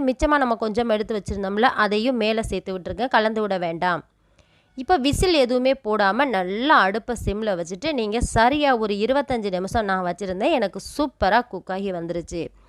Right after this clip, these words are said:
நீங்க செய்யக்கூடிய அளவு அதிகமா இருந்துச்சுன்னா அதே மாதிரி டைமும் கொஞ்சம் அதிகமாகும். இடையில நீங்க ஓப்பன் பண்ணி பார்க்கலாம், பயப்படவே வேண்டாம்.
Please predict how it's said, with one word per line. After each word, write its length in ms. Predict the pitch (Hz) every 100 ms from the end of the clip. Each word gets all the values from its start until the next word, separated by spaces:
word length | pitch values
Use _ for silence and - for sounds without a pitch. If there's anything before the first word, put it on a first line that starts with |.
| _ _ _ -
நீங்க 200 | 277 277
செய்யக்கூடிய 640 | 269 285 320 339 349 339 320
அளவு 380 | 220 247 277
அதிகமா 500 | 294 208 208 240 262 262
இருந்துச்சுன்னா 600 | 208 202 214 - 208 277 311 175
அதே 140 | 196 226
மாதிரி 320 | 202 240 - 220
டைமும் 340 | 196 214 226
கொஞ்சம் 340 | 208 185 190 190
அதிகமாகும். 720 | 180 185 196 185 175 202 294 _ _ _ -
இடையில 380 | 262 294 359 339
நீங்க 280 | 254 226
ஓப்பன் 300 | 202 214 240
பண்ணி 220 | 226 214 202
பார்க்கலாம், 480 | 185 180 214 294 208
பயப்படவே 460 | 185 185 190 196
வேண்டாம். 320 | 185 180 254